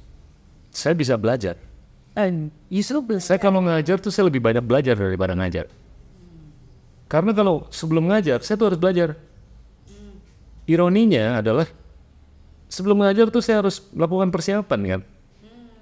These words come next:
Speaker 1: Iya nggak? Nah, kalau saya di Endgame gitu, saya mau bertemu dengan salah satu narasumber.
Speaker 2: Hmm.
Speaker 1: Kalau dia udah nulis dua puluh enam buku, saya pastiin tuh saya harus baca seluruh dua puluh enam bukunya.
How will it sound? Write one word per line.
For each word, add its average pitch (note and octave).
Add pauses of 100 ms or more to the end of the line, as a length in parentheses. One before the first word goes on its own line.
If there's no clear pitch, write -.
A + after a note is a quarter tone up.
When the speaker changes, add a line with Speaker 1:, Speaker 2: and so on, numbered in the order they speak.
(140)
Speaker 1:
Iya B2+
nggak? -
Nah, G#2+
kalau A2+
saya G2+
di F#2
Endgame G#2
gitu, G#2
saya G2+
mau F2+
bertemu F#2
dengan F2
salah -
satu -
narasumber. F2+ (160)
Speaker 2:
Hmm. D#3+ (580)
Speaker 1:
Kalau D#3+
dia E3
udah D#3+
nulis E3+
dua C3
puluh D3+
enam D3+
buku, E3 (800)
saya -
pastiin E3+
tuh F3
saya F3
harus A#2+
baca A2+
seluruh D3+ (160)
dua G#2+
puluh A2
enam G2
bukunya. F#2